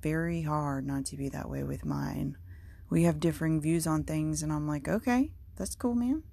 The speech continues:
I respect your beliefs," because it really doesn't matter if you believe what I believe. What matters is that you can think inside your own head and come up with your own thoughts and feelings about things,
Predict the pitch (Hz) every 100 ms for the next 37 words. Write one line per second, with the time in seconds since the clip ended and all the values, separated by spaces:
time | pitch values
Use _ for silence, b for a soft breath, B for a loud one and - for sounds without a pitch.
0 | - 269 185 196 - 220 - 202 208 180
1 | 190 285 277 - - 170 - 180 - B
2 | B B B 190 185 247 220 214 202 190
3 | 214 247 - 170 151 147 160 185 170 160
4 | 151 147 147 208 170 165 151 151 190 175
5 | 156 156 151 - 151 147 139 160 156 147
6 | - 151 143 147 147 - - 170 156 147
7 | 143 69 180 - - 55 55 - - -
8 | - - - 170 170 151 - - - -
9 | - -